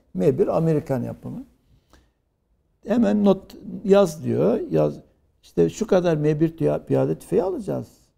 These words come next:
A B D'den. Lojistik başkanına gider gitmez genelkurmayda bir emir yazsın az birliklerde, dağıtımı hemen yapsın kuvvetlere.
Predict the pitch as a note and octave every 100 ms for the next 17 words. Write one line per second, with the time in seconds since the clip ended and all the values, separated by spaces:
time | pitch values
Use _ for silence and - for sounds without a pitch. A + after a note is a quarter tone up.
0 | _ _ _ _ _ _ _ _ _ -
1 | D3 C3 B2+ B2 C3 D#3+ C4+ - _ _
2 | - F3 F#3+ F3 A#3+ A3+ F3 D#3+ E3+ E3
3 | D#3+ D2+ D#2 F#2 A#2+ D3+ F#3+ G#3 F3+ D#3+
4 | D#3 - D#3+ D#3 F3+ D#3+ D3+ D#3 E3+ B2+
5 | A#2+ C3+ C3+ A#2+ - B2+ B2+ E3 F3+ G3
6 | D#3+ D#3+ D#3 F#3 D#3+ D#3+ C#3 B2+ A2+ -
7 | B2 - B2+ B2 B2 - -